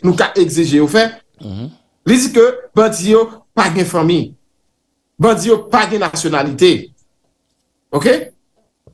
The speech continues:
Speaker 1: Kounye a, ki sa Leslie Voltaire te di?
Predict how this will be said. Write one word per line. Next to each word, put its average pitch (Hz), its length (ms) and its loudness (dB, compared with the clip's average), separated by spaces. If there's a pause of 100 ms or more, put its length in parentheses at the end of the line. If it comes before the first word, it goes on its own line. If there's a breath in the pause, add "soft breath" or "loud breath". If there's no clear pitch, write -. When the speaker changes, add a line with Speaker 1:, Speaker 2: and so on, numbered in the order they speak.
(880)
Speaker 1:
Kounye 208 360 4
a, 143 300 -2 (160)
ki 254 120 0
sa 156 400 0 (560)
Leslie 185 320 0
Voltaire 160 360 0
te 143 80 -6
di? 117 300 -8